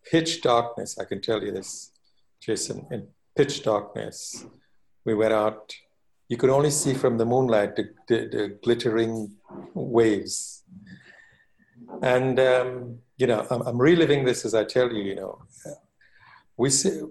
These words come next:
going out there and you can't see a single thing until you see the dim lights of that boat way out. Finally, we got to the boat and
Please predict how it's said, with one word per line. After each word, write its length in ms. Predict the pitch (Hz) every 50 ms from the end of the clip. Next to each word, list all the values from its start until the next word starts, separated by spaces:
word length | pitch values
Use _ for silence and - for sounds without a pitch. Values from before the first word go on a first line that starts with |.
| - _ -
going 260 | - 139 139 135 135
out 200 | 143 143 139 143
there 220 | 131 123 123 120
and 100 | 113 110
you 80 | 113 113
can't 240 | - 123 117 123 139
see 140 | - -
a 40 | 113
single 320 | 107 - 135 120 110 107 98
thing 260 | - - 107 98 - - _ _ - -
until 420 | 113 104 - 120 113 110 110 110 110
you 60 | 107
see 260 | - - - - 120
the 120 | 110 101 - _ -
dim 280 | - 135 127 120 123 117 110
lights 380 | 110 113 113 110 107 - -
of 100 | 117 113 -
that 220 | 107 104 104 -
boat 240 | - 107 104 104 -
way 720 | - 104 107 107 110 113 113 113 117 117 113 113 117 107
out. 260 | 101 95 90 90 92 - _ - - - _ - - - - - - _ _ - _ _ _ _ - -
Finally, 420 | - - 135 131 127 123 120 113 117
we 120 | 107 104
got 260 | 104 110 104 101 -
to 80 | - 107
the 80 | - 95
boat 380 | 92 - 98 95 95 - - -
and 260 | 98 95 95 92 95